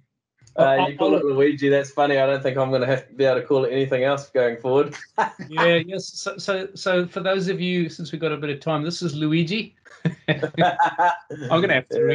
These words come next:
Speaker 1: rename it now. <laughs> So this is it over here, and, and, uh, what it basically does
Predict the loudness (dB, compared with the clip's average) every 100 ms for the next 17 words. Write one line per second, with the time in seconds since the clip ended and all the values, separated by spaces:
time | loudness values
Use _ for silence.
0 | -2 -6 -6 -4 -6 -6 -8 -6 -8 -10
1 | _ -8 -8 -10 _ _ _ _ _ -12
2 | -12 _ _ _ _ -4 -2 -2 -4 -4
3 | 0 2 0 -2 -4 -2 2 2 0 -6
4 | -6 -6 -4 -4 -2 -4 -2 0 0 0
5 | -6 -6 -8 -6 -4 -2 -2 -2 -6 -8
6 | -12